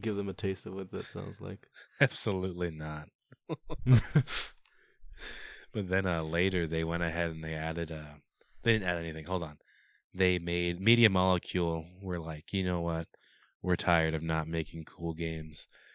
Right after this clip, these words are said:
Speaker 2: And so they made a game called Dreams. And Dreams
Speaker 1: Like
Speaker 2: was
Speaker 1: the
Speaker 2: like
Speaker 1: Minecraft?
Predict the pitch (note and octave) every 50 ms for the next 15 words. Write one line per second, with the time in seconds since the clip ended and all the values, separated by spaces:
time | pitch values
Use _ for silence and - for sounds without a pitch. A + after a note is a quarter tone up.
0 | _ _ _ G#2 G2+ F#2+ F#2 - - - G2+ F#2 F2 E2+ E2+ E2+ E2 D#2+ F#2 G2
1 | F#2+ G2 F#2+ G2 F#2+ F#2 F2+ F2+ E2+ - - - - G#2 F#2+ F2 - - G2 F#2+
2 | F#2 F2+ F2 - - F#2 F2 E2+ D#2+ - - F2+ E2+ F2 F2 F2 E2+ E2 D2+ D2+
3 | D2+ - - - - _ _ _ _ _ - _ _ _ _ _ _ _ _ _
4 | _ _ _ _ _ _ _ _ _ _ _ _ _ _ _ _ _ _ _ _
5 | _ _ _ _ _ _ _ _ _ - G2 F#2 F#2 E2+ F2 F2 F2+ F2+ F#2+ G2
6 | G2+ A#2 A2 G2+ E2+ A#2+ A2 G#2 G2+ G2 G2+ G#2 - - C#3 C#3+ F#3+ - _ -